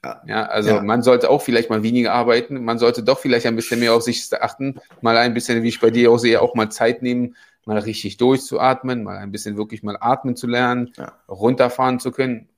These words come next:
Speaker 2: Aber wie schwer ist das? Und dann noch jemanden anderen die ganze Zeit irgend-,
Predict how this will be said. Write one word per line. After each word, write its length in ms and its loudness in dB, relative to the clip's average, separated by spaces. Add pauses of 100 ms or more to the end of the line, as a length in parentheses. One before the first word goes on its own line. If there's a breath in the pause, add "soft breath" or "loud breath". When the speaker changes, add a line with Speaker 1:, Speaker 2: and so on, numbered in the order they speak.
(160)
Speaker 2:
Aber 260 0
wie 100 -2
schwer 360 0
ist 180 0
das? 320 -6 (220)
Und 160 -4
dann 180 4
noch 140 2
jemanden 400 0
anderen 400 2
die 100 2
ganze 300 -2
Zeit 240 0
irgend-, 320 -4